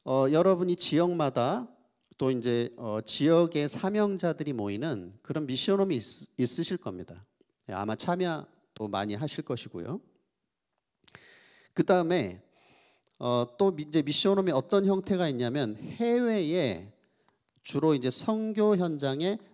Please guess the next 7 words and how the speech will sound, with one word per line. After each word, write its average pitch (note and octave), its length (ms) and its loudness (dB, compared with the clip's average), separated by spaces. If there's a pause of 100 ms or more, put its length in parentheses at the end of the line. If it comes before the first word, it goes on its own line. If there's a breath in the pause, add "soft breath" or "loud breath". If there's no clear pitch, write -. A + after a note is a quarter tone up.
렘넌트들 D#3 800 0
미션홈. G2+ 480 -6 (1600)
이제 A#2 120 -2
여기서 B2 360 2
이제 G#2+ 180 -6
해외에서 D3+ 400 0
유학하면서 A#2+ 920 -2